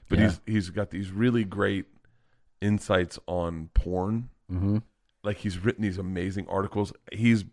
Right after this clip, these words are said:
Speaker 1: losing his shit right now. He's written a few articles on me, and I think he's probably written an article on you. But his, his specialty is, like, these subgenres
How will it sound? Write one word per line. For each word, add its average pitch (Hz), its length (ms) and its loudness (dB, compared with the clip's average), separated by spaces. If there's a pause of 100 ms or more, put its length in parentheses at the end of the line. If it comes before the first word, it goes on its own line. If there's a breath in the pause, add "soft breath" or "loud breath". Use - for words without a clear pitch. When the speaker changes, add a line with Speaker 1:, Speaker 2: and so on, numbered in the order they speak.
(220)
Speaker 1:
losing 117 340 6
his 117 120 4
shit 101 180 0
right 92 180 0
now. 87 280 0 (260)
He's 120 160 4
written 170 120 4
a 123 40 0
few 123 140 6
articles 110 320 4
on 95 120 0
me, 98 240 0
and 98 120 -4
I - 20 -2 (100)
think 135 160 -2
he's 113 100 -4
probably 101 200 2
written 98 160 -2
an 95 80 -2
article 95 300 0
on 90 120 -2
you. 87 300 -2 (560 soft breath)
But 107 140 2
his, 104 340 2 (560)
his 101 460 -2 (580)
specialty 139 540 2
is, 98 120 -2
like, 92 180 -4
these 92 180 -6
subgenres 101 1080 0